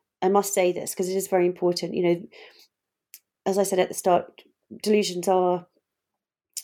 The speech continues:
you know, minds are not neat, and people experiencing delusions making, that make them a, a risk to themselves, potentially to others,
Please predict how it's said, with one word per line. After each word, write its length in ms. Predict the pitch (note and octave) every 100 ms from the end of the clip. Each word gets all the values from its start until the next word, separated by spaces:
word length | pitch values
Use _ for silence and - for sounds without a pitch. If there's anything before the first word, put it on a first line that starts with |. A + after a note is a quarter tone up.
| _ _ -
you 100 | F3
know, 60 | E3+
minds 360 | F3+ F3+ F3+
are 220 | F3+ F3
not 260 | F3 F3+ -
neat, 360 | F3 D#3+ - -
and 240 | D#3+ E3 - _ _ -
people 320 | F#3+ F#3+ F3+
experiencing 920 | - - F3+ F3 E3+ - D#3+ E3+ F3 _ _ _ _ -
delusions 540 | F#3 F#3 F3+ E3+ - _ -
making, 420 | F#3 F3+ F#3+ F#3+
that 180 | F#3+ -
make 220 | F#3+ F#3
them 180 | F#3 F3+
a, 140 | F3+ -
a 100 | F3+
risk 280 | F#3 F3 -
to 80 | F3+
themselves, 600 | E3+ - E3+ E3+ F3 F3
potentially 460 | - F3+ F3+ E3+
to 160 | E3+ -
others, 400 | E3 E3 F3+